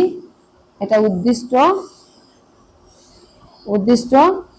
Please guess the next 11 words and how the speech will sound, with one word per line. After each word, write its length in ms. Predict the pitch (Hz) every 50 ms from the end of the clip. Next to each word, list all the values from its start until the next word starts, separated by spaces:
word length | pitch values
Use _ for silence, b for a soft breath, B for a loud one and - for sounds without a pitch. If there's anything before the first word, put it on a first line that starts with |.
| _ _ _ _ _ _ _ _ - - _ _ _ _ _ _ _ _ _ _ _ _ _ _ _ _ _ _ - _ _ - _ - _ - _ _ _ _
ত্রিভুজ। 320 | - 226 208 180 185 180 165 170
তো 80 | 202 208 - - 220
আমি 120 | 240 262
যেভাবে 380 | 277 240 285 269 269 277 294 294 302 330 302 - - - _ _ _ _
লেখছি 300 | 220 226 247 247 240 - 311
তোমাদেরকে 520 | - 277 262 262 269 254 247 277 277 269 294
এভাবে 340 | 277 254 262 262 247 311 370 392 381 - _ _ _ _ -
বুঝিয়ে 300 | 214 226 277 247 254 277
দিচ্ছি, 300 | 226 202 214 208 - - 208
দেখো 240 | 190 208 202 208 202 190
তোমরা 280 | 190 208 214 214 226